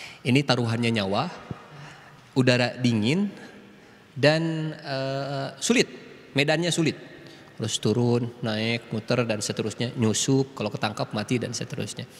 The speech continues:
Sampai tiga kali, kata Rasulullah, "Ada yang siap?" Shh. Karena nggak ada yang siap, nah,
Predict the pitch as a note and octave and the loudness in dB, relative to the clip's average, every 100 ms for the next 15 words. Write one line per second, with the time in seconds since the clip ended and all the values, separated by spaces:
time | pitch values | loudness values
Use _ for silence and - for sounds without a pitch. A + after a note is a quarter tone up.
0 | - - - - B2 C#3+ C3+ A#2+ - G2+ | -18 -18 -18 -8 -2 0 2 2 2 -4
1 | F#2+ A2 C3 C3 D3 C#3+ D3 C#3+ E3+ E3+ | -4 -4 -4 -2 0 0 -2 0 2 2
2 | E3+ D#3 F#3 - - - - - - - | 0 0 -2 -6 -18 -18 -20 -20 -20 -20
3 | - - - - - - - - - - | -14 -4 -4 -2 -6 -10 -12 -14 -16 -18
4 | - - - - - - - - - - | -20 -20 -20 -20 -20 -20 -20 -20 -20 -20
5 | - - - - - A#2 A2 G#2 G2+ G2+ | -20 -20 -20 -10 0 2 2 0 2 0
6 | G2 - G2 B2 - - - D#3 A#2+ G2+ | -2 -2 -2 -4 -8 -18 -16 -14 -12 -12